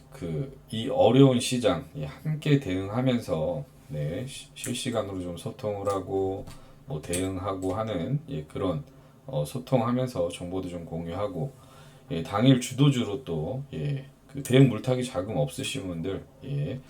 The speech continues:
당일 한 종목, 예, 급등주로 해서 수익도 좀 만들어 드리면서,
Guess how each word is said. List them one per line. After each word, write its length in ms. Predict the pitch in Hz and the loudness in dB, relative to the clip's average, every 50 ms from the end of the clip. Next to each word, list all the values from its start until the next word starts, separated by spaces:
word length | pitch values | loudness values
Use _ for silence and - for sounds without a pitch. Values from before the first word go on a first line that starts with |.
| - - - - - - | -14 -14 -16 -20 -18 -10
당일 340 | - 85 92 98 107 107 110 | -6 -4 -2 -2 0 0 4
한 140 | 131 139 139 | 6 6 6
종목, 520 | 135 127 120 113 92 85 82 82 - - | 6 6 4 2 0 -2 -2 -2 -4 -4
예, 80 | 82 - | -4 -4
급등주로 640 | - - - - - 110 107 104 92 98 90 90 98 | -4 -4 -6 -6 -6 -6 -6 -4 -4 -4 -4 -2 -4
해서 380 | 110 - 95 85 82 82 - | -4 -2 -2 -2 -2 -2 -4
수익도 380 | - - - 123 - - 101 - | -4 -2 0 0 0 0 -2 -6
좀 180 | - 107 98 90 | -6 -6 -4 -2
만들어 420 | 85 76 78 78 87 101 98 95 | -2 -2 0 -2 -2 -2 -4 -4
드리면서, 680 | - - 82 87 90 90 85 78 73 - - - - - | -4 -6 -6 -6 -4 -4 -4 -4 -4 -4 -4 -6 -6 -8